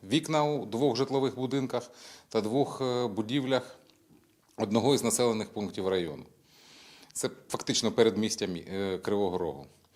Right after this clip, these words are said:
Але головне, без втрат. Оперативна обстановка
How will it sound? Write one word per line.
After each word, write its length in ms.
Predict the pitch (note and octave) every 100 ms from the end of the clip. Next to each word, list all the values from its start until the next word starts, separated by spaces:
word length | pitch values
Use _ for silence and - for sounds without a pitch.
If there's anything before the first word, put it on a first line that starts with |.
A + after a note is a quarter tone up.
| - - -
Але 220 | A2 C3+
головне, 440 | C3 C3+ B2+ E3+
без 200 | A2 A2+ -
втрат. 420 | - G2+ - - - _ _ _ - - - _
Оперативна 580 | - - C#3 F#3 E3+ D#3
обстановка 680 | C#3 - C#3+ C#3 - B2